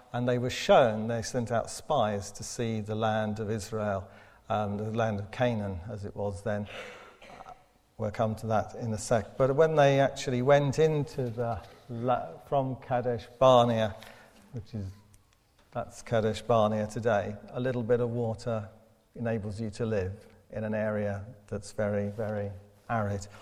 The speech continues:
But, um, when the spies came back from having visited the land of Canaan and the valley of Eshcol in particular, and they had seen how, um,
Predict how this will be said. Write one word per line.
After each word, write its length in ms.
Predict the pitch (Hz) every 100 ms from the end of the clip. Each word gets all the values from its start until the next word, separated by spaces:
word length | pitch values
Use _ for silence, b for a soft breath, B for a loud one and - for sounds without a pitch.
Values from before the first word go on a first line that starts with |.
| B B B B B -
But, 340 | 151 151 -
um, 400 | 160 151 147 139 - b b b b _ _ _
when 160 | 170
the 80 | 196
spies 420 | - 175 160 147
came 320 | - - 139 131
back 460 | 147 185 101 -
from 240 | - - 120
having 420 | 135 120 120 117
visited 600 | 135 123 117 - 117 104 -
the 80 | 120
land 340 | 120 117 113
of 140 | 110 98
Canaan 420 | - 110 120 131
and 140 | 117
the 60 | 113
valley 300 | 123 120 120
of 120 | 113
Eshcol 480 | 117 - - 127 120
in 140 | 110
particular, 680 | 104 104 - - - 107 101 B B B B
and 280 | - 135 131
they 260 | 127 135 135
had 200 | 127 120
seen 380 | - 190 214 127
how, 480 | 127 127 120 123
um, 260 | 120 113 107